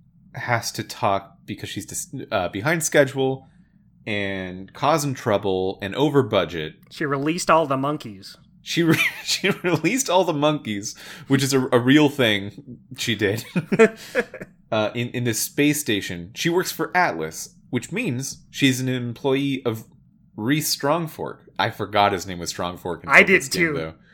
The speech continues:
Speaker 2: Same.
Speaker 1: Yeah. <laughs> I remembered it, it, uh, like,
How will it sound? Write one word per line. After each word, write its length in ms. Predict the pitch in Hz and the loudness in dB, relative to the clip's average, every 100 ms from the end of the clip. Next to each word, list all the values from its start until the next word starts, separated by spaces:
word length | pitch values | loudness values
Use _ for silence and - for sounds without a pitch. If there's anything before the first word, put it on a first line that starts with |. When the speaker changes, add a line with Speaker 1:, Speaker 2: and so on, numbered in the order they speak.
| - | -12
Speaker 2:
Same. 400 | - 208 185 156 | -2 2 2 2
Speaker 1:
Yeah. 220 | 120 139 - | 2 0 0
<laughs> 1080 | 196 - 180 - - - - - - - - | 0 0 -4 -8 -10 -14 -20 -18 -18 -18 0
I 80 | 127 | 2
remembered 460 | 143 151 180 170 135 | 4 4 4 6 6
it, 200 | 110 - | 4 -2
it, 280 | 123 - - | -6 -6 2
uh, 240 | 117 101 | 4 4
like, 220 | 95 95 | 2 -2